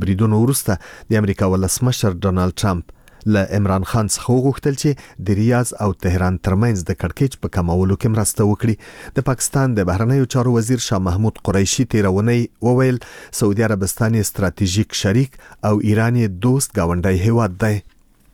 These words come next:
د چین ولسمشر نن نیپال ته ورسید. شي جین پینګ په تیرو څه باندې دوه لسیزو کې د چین لومړنی ولسمشر دی چې نیپال ته سفر کوي. د نیپال ولسمشرې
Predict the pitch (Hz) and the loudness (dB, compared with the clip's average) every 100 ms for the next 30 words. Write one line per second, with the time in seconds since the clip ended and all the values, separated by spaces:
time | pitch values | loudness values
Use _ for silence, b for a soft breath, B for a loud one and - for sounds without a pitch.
0 | - _ _ _ - - _ _ - - | -20 _ _ _ -20 -20 _ _ -20 -20
1 | - _ _ - - - - - B B | -20 _ _ -20 -20 -20 -20 -20 B B
2 | B B B B 139 - 156 156 131 - | B B B B -2 0 0 2 0 -2
3 | 135 156 - 151 131 117 110 113 - 131 | -2 -2 -2 -2 0 0 0 -2 0 -2
4 | - 98 98 95 110 101 - b - 147 | 0 0 0 0 -2 -2 -8 b -2 2
5 | 135 120 110 127 117 - 131 127 127 - | 2 0 0 0 0 0 0 0 -4 -4
6 | 110 120 113 107 104 95 107 104 95 117 | -2 2 2 2 0 0 0 0 2 2
7 | 110 - 135 139 - 143 - - - 98 | 2 0 0 0 0 -4 -6 -14 -4 -2
8 | - 127 123 104 95 95 98 92 95 - | 0 0 2 2 0 0 2 2 0 0
9 | 151 151 110 90 90 87 - 92 101 - | -2 0 0 0 0 -2 -2 0 0 0
10 | 113 101 104 - 110 110 104 113 110 117 | -2 0 -2 -2 -2 -2 0 0 2 -2
11 | B B B B B B 120 110 95 117 | B B B B B B 0 0 0 0
12 | 120 117 - - _ - - 113 107 101 | 0 -2 -8 -20 _ -20 -6 0 0 0
13 | - - 143 - - 101 | -2 -2 -2 -2 -2 -2